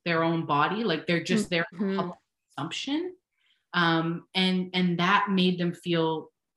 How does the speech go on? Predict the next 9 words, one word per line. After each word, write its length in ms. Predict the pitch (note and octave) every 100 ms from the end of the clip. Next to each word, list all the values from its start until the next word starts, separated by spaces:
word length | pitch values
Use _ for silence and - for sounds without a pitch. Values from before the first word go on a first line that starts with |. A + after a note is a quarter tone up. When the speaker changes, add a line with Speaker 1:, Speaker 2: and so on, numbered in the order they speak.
| -
Speaker 1:
kind 220 | - F3+
of, 80 | E3+ - F#3
like, 240 | E3+ E3+
ashamed, 540 | F3+ - C4 A#3 - - _
ashamed 320 | F3 G#3+ G#3 F#3+
of 80 |
Speaker 2:
Mm-hmm. 40 | F3+ - _
Speaker 1:
themselves, 340 | G#3 D#3 D3+ D#3
because 380 | E3 E3+ E3